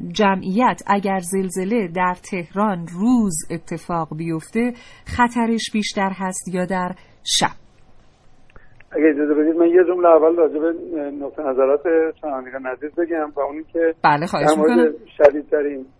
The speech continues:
Speaker 2: در واقع زلزلهٔ، اه،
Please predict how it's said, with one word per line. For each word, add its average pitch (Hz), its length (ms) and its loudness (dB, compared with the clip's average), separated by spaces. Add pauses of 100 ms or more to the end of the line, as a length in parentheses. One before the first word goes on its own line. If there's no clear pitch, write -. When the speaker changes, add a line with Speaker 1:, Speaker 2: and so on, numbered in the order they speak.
(440)
Speaker 2:
در 139 160 6
واقع 139 200 0
زلزلهٔ، 151 1000 -2 (360)
اه، 135 240 10